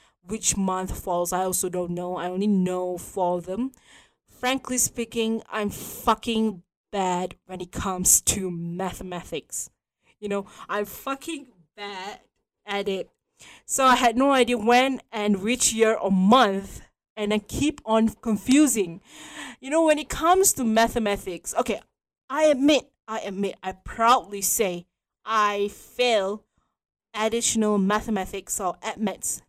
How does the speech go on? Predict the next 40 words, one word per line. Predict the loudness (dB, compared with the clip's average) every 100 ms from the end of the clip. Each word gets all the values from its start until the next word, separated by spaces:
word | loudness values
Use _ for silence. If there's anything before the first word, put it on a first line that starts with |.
| _
during | -4 0
my | -2 -2
S | -4 -6
P | -6 -10
M. | -10 -16 _ _ _ _ _ _ _ _ _ _ _
And | -4 -2 0 0
I |
got | -2 0
C | 2 2 0 -2 -6 -12 _ _ _ _ _ _ _ _ _
mathematics | -4 -4 -2 -2 -2 -4 -4
during | -4 -2 -2
my | -2
S | -6 -10
P | -10
M. | -14 -16 _ _ _
I | -8
proudly | -6 -6
say | -4 -4 -4
that. | -8 -12 _
I | -2 0
don't | 4
know | 6
why, | 6 4
you | 2
know? | 2 2 -2 _ _ _ _ _ _ _ _ _
You | 0
know, | 2
there's | 4 2
a |
story | 0 2 0 0
to | -2
it, | -4 -4 _
uh, | -6 -2 0 0
my | -2 -6
add | -6 -4
maths | -6 -4 -6 -6
result. | -2 -2 -2 -8 -20 -20 -18
I | -12
came | -6 -4 -2
home | -2 -4 -6